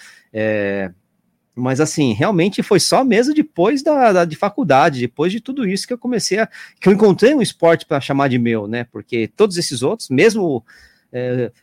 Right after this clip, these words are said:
o kart que a gente brincava, mesmo o futebol de botão, futebol de botão teve uma participação muito importante na minha vida de corredor, por incrível que pareça,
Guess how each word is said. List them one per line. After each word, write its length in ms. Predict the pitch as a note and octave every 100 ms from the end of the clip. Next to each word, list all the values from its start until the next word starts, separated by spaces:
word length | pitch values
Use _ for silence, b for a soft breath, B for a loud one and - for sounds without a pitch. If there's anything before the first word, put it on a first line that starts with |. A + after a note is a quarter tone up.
| _
o 60 | C#3
kart 480 | - C#3+ D#3+ C3+ -
que 80 | A2+
a 20 |
gente 160 | A2 A#2
brincava, 560 | A#2 B2 C3 B2+ G#2+
mesmo 220 | C#3+ G3
o 40 | F#3+
futebol 380 | F#3 D3+ D3 C3
de 60 |
botão, 400 | B2 A2 C#3 C#3
futebol 280 | C3+ D#3+ A3
de 40 | G3
botão 200 | F#3 A#3
teve 120 | C#4
uma 80 | B3+
participação 500 | A3+ - A3 G3 A3+
muito 320 | G3+ C#4+ E4+
importante 480 | D4+ G#3+ - F3+ D#3
na 80 | C#3+
minha 180 | C3+ A#2+
vida 160 | B2+
de 80 | B2
corredor, 380 | A2+ G#2+ G2 F#2
por 80 | B2+
incrível 160 | C3 A#3
que 60 | -
pareça, 440 | F3+ A2 -